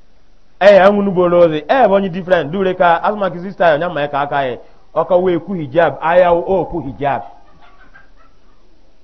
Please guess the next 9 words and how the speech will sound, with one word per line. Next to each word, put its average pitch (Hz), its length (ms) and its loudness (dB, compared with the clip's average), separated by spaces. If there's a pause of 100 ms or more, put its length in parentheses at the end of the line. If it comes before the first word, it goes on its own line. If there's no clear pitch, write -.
(440)
Because 147 300 -6
when 160 200 -2
you 143 60 -8
knowledge. 127 420 -12 (880)
Hijab 175 320 4
onuku, 196 300 -2
hijab 247 380 0
is 202 180 -8
a, 170 260 -2